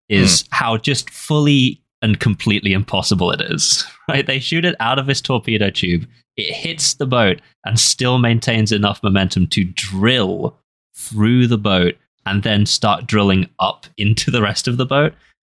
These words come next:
Speaker 2: Yes.
Speaker 1: Um, this weapon is obviously impossible, but it does stand apart from later movies' impossible weapons by being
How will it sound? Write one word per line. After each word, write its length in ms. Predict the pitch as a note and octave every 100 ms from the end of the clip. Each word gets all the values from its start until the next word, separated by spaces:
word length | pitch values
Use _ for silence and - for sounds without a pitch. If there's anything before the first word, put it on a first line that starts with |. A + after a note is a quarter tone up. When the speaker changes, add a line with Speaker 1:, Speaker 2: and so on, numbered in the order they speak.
| _
Speaker 2:
Yes. 120 | A2+
Speaker 1:
Um, 300 | G#2+ G#2 G#2 - _ _ _
this 240 | C#3+ G3 -
weapon 260 | G#3+ D#3+
is 80 | A#2+
obviously 380 | B2 C3+ A2 -
impossible, 420 | F2 F2 - G2+
but 160 | A2 A2
it 160 | A2 - -
does 240 | B2+ D3
stand 320 | - C#3 B2+
apart 320 | A#2 - G#2 -
from 420 | G#2+ F#2+ F#2 F2
later 400 | G2+ G#2 A2+ -
movies' 460 | G2+ F#2+ F2 F2 E2+
impossible 480 | F2+ D#2+ F2+ - E2+
weapons 320 | - - F2+
by 160 | - F2+
being 240 | F#2 F2+